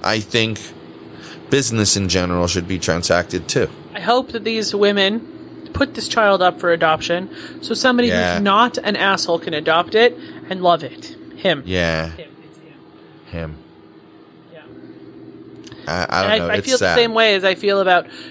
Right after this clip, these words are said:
Speaker 2: drug addicts who get pregnant and then try to raise the baby. You're not good for that kid and you know it. Put it up for adoption. It's quite enough. Or get your shit together, one or the other.
Speaker 1: Well, I think that's the key. They have two choices, right?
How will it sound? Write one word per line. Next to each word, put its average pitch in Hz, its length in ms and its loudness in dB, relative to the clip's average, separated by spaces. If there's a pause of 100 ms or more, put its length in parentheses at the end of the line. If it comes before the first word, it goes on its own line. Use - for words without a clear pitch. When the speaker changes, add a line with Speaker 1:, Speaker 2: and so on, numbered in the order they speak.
(140)
Speaker 2:
drug 208 260 2
addicts 165 320 2
who 180 80 -8
get 160 200 -2
pregnant 160 400 -2
and 156 80 -8
then 151 120 -6
try 156 180 0
to 151 80 -4
raise 151 240 -2
the - 80 -18
baby. 151 360 0 (120)
You're 185 180 -2
not 196 220 0
good 240 160 4
for 233 100 -2
that 202 180 4
kid 208 200 2
and 190 120 -2
you 180 100 -6
know 190 240 4
it. - 580 -6
Put - 260 -6
it 175 120 2
up 165 100 2 (220)
for 180 80 -4
adoption. - 1500 -6
It's - 80 -16
quite 156 260 -4
enough. 143 280 -8 (480)
Or 214 120 4
get 220 200 2
your 233 60 0
shit 208 180 0
together, 135 320 -4
one 185 160 0
or 185 40 -2
the 143 160 -4
other. 127 240 -6 (100)
Speaker 1:
Well, 143 340 6
I 135 200 2
think 143 240 0
that's 123 260 2
the - 80 -6
key. 107 520 -2 (380)
They 120 120 6
have 127 180 2
two - 160 -2
choices, 127 760 2
right? 92 300 2